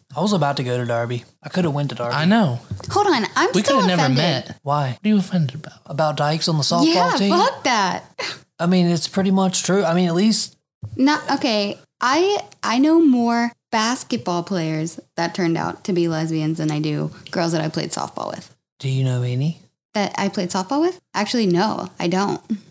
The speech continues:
Speaker 1: Didn't you go to a Catholic school?
Speaker 3: That doesn't, that doesn't mean anything. I played on summer leagues.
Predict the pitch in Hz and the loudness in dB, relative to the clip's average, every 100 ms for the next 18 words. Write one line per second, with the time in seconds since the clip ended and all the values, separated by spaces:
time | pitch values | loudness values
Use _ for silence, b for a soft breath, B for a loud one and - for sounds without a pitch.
0 | _ _ _ _ _ - 131 131 131 131 | _ _ _ _ _ -6 -2 -2 -2 -2
1 | 120 - 135 139 220 - _ - - - | -6 -8 -10 -10 -16 -20 _ -20 -4 -2
2 | 719 679 339 254 208 - - 320 440 403 | 0 2 2 2 -2 -10 -2 0 2 4
3 | 330 339 302 370 359 226 214 220 269 277 | 6 6 6 4 4 2 0 0 0 2
4 | 247 208 - 247 269 330 208 190 233 294 | 2 2 0 2 4 4 2 0 0 0
5 | - | -4